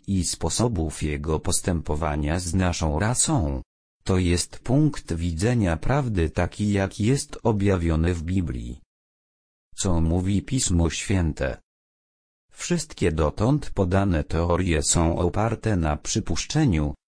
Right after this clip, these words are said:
że śmierć nie oznacza śmierci, że umrzeć znaczy stać się bardziej żywym, niż przed śmiercią. W Edenie Bóg oznajmił naszym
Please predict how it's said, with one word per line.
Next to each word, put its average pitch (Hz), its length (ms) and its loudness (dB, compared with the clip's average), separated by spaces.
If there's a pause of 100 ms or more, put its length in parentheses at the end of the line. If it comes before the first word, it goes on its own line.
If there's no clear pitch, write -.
(100)
że 76 200 -4
śmierć 101 560 0
nie 113 240 4
oznacza 92 580 2
śmierci, - 800 -4 (200)
że 82 280 -2
umrzeć 107 680 2
znaczy 95 480 2
stać - 380 -2
się 90 260 -2
bardziej 110 560 0
żywym, 76 520 -2 (260)
niż 107 320 0
przed - 320 -2
śmiercią. 64 760 -4 (400)
W 87 160 -2
Edenie 95 520 2
Bóg 123 320 0
oznajmił 104 760 4
naszym 87 520 2